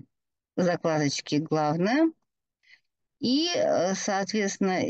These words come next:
здесь у меня отражается начисление стажа, и на закладочке «Дополнительно», э, отражаются бухгалтерские проводки, которые у меня соответствуют, э, этому виду начисления.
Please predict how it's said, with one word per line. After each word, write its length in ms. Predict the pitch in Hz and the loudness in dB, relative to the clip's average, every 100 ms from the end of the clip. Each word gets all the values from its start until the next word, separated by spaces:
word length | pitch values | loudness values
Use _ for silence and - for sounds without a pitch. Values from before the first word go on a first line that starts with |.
| 175 | -2
здесь 440 | 185 185 208 185 | 0 -2 -2 0
у 80 | 185 | 0
меня 200 | 180 170 | 0 0
отражается 680 | 160 165 170 170 160 - 165 | -2 -4 -2 -2 -4 -2 -2
начисление 800 | 175 170 - 175 170 165 151 143 | 0 -2 -6 -4 0 2 2 0
стажа, 640 | - - 226 285 277 285 - - - - _ | -6 -6 -2 0 2 0 -2 -10 -14 -16 _
и 340 | - 262 294 - | -2 0 2 2
на 180 | 214 202 | 0 0
закладочке 680 | 208 196 208 185 185 - | -2 -2 0 0 -4 -6
«Дополнительно», 1000 | 151 156 151 156 196 269 277 294 294 302 - - _ _ - | -4 0 2 6 8 8 6 6 6 4 0 -16 _ _ -6
э, 80 | - | -2
отражаются 1500 | 160 - - 202 214 220 220 208 185 - - 180 175 156 - _ _ _ - | 0 0 0 -2 0 0 2 2 2 -2 -4 -2 0 -2 -4 _ _ _ -8
бухгалтерские 760 | 196 196 196 190 170 160 - 165 | -2 2 4 2 0 -6 -4 -4
проводки, 480 | 165 180 269 - | 0 2 0 0
которые 440 | - 302 302 320 320 | -2 0 0 2 4
у 40 | |
меня 220 | 302 294 | 4 2
соответствуют, 840 | 294 294 285 285 285 - 269 269 _ - - _ _ _ | 0 -2 -2 0 -2 -2 0 0 _ -16 -16 _ _ _
э, 120 | - | -6
этому 840 | 90 76 76 - - 233 240 233 | -4 -2 -6 -6 -4 -2 0 2
виду 260 | 226 214 214 | 0 0 -2
начисления. 920 | 214 214 - 214 - 208 202 196 185 | -4 -4 -6 -8 -4 0 2 2 0